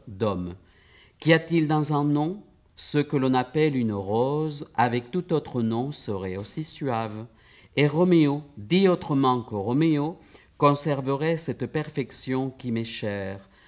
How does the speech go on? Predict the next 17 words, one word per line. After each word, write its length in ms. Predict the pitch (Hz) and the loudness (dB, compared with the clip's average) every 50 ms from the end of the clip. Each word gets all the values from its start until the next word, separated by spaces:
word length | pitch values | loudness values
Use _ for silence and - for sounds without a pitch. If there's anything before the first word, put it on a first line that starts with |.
| _ _ - | _ _ -2
malgré 380 | 113 113 113 107 - - 135 | 0 0 0 0 0 0 2
la 140 | 127 123 117 | 2 2 2
perte 540 | 117 - - 127 127 127 127 - - - 113 | 0 -2 -2 0 0 0 -2 -6 -12 -12 -10
de 120 | 104 110 110 | -8 -8 -8
ses 160 | - - 110 | -8 -8 -10
syllabes. 760 | - - - 110 104 107 104 104 101 98 95 92 92 98 107 - _ _ _ _ _ _ - - | -10 -10 -8 -6 -4 -2 0 0 0 -2 -4 -8 -10 -12 -14 -14 _ _ _ _ _ _ -16 -10
Roméo, 560 | 110 - 151 165 175 165 156 139 127 131 131 - - - | -2 2 4 4 6 6 4 4 2 0 -2 -6 -14 -6
défais-toi 640 | 107 - 190 196 196 190 160 - - 156 156 151 143 | 0 0 0 0 0 -4 -6 -4 -2 2 2 2 2
de 100 | 117 110 | 0 -2
ton 180 | - 123 117 | -4 -4 -2
nom, 380 | 110 110 110 113 123 139 170 185 - - - - _ _ - | -2 0 0 0 -2 -2 -4 -8 -12 -20 -20 -20 _ _ -4
qui 160 | - 143 131 | 0 2 4
n'est 320 | 127 123 123 127 123 - - - | 4 4 2 0 -2 -8 -12 -10
rien 340 | 107 113 135 156 165 151 131 | -6 -2 2 4 4 4 4
de 120 | 104 104 | 2 -2
ton 240 | 98 - 104 95 104 | -4 -6 -6 -4 -4
être, 440 | 110 127 139 - - - - - | -4 -4 -4 -6 -10 -20 -20 -20